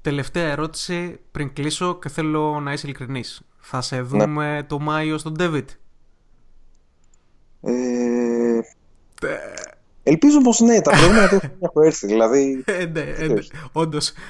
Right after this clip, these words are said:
Speaker 1: μας έχεις, ε, καλομάθει τα τελευταία χρόνια.
Speaker 2: Ε, όχι, είμαι ευχαριστημένος, ξέρω εγώ, και,
Speaker 1: <laughs>
Speaker 2: και μπράβο σε όσους, ε, ασχολούνται με τη διοργάνωση,
Speaker 1: Μπράβο,
Speaker 2: δηλαδή είναι
Speaker 1: πραγματικά μπράβο σε όλους, έτσι.
Speaker 2: πολύ ωραίο να έχουμε τέτοια conference στην Ελλάδα.
Speaker 1: Ωραία.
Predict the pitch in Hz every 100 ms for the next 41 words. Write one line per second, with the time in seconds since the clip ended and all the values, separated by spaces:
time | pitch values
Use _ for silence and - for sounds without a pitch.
0 | 147 - 139 175 165 160 - 160 151 156
1 | 156 151 143 147 151 156 151 131 131 135
2 | 143 139 135 139 143 156 175 220 196 170
3 | 170 208 196 180 147 151 147 - 104 101
4 | 101 110 110 113 110 113 110 - 117 135
5 | 120 107 104 104 107 104 107 - - -
6 | 110 113 - - - 101 101 - 107 107
7 | 107 104 101 101 101 104 107 - 104 104
8 | 107 107 147 143 135 147 135 135 131 135
9 | 127 120 - 123 117 127 117 107 104 110
10 | 107 101 113 - 104 110 101 104 - -
11 | 107 104 - - - - 139 139 135 139